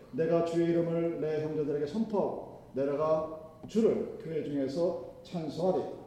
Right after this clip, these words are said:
구원을 얻고 은혜를 체험한 사람이 나타난 당연한 반응은 찬송을 합니다. 거룩하게 하시는 자, 거룩하게, 거룩하게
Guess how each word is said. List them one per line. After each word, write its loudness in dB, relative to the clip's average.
구원을 0
얻고 -4
은혜를 2
체험한 -2
사람이 -2
나타난 -4
당연한 -2
반응은 0
찬송을 0
합니다. -8
거룩하게 10
하시는 6
자, 2
거룩하게, 6
거룩하게 4